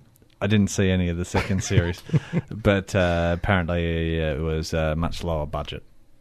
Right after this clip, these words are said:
Speaker 1: and it was on its way out anyway. So, you know, they really, they really didn't put their heart and soul into their
Speaker 2: Right.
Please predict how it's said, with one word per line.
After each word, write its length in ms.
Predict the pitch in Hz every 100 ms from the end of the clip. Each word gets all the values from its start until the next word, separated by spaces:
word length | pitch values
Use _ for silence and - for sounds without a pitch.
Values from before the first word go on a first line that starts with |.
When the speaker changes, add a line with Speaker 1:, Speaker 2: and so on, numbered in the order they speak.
| -
Speaker 1:
and 320 | 71 73 71 71
it 80 |
was 180 | - 78
on 120 | 76 69
its 160 | -
way 160 | 80 76
out 240 | 73 73 - -
anyway. 520 | 80 78 71 76 82
So, 440 | - - 78 69 69 - - -
you 120 | 73 78
know, 120 | 73
they 140 | 73
really, 340 | 78 76 73 69 -
they 120 | 82
really 200 | 78 76
didn't 240 | 76 69
put 180 | - 73
their 220 | 73 76 80
heart 400 | - - 80 -
and 120 | 80
soul 360 | - 78 73
into 180 | 78 76
their 320 | 76 76 76 76
Speaker 2:
Right. 480 | 113 101 80 -